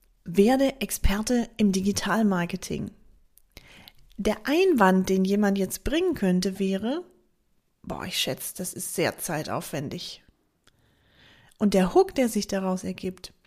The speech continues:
„Werde Experte im Digitalmarketing mit nur zehn Minuten Zeitinvest pro Tag.“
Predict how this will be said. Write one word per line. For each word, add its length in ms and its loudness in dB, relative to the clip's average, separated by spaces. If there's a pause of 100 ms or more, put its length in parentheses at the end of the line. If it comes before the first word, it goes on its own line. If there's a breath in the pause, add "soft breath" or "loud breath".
(360)
„Werde 380 2
Experte 540 0
im 100 0
Digitalmarketing 1120 -2 (200)
mit 160 -6
nur 140 -2
zehn 440 0
Minuten 520 4
Zeitinvest 840 -4
pro 180 -6
Tag.“ 400 -10